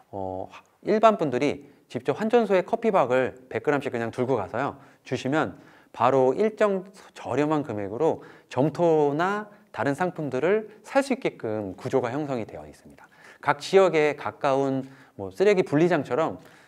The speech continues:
쓰레기 환전소로 가서, 예, 연필을 바꾸고 아니면 점토를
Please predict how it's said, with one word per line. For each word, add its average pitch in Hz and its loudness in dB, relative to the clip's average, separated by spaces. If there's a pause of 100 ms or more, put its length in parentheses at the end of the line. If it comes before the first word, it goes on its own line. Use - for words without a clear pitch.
쓰레기 156 -2
환전소로 220 2
가서, 95 -4 (220)
예, 92 -10 (300)
연필을 113 -2
바꾸고 113 -6
아니면 95 -8
점토를 113 -2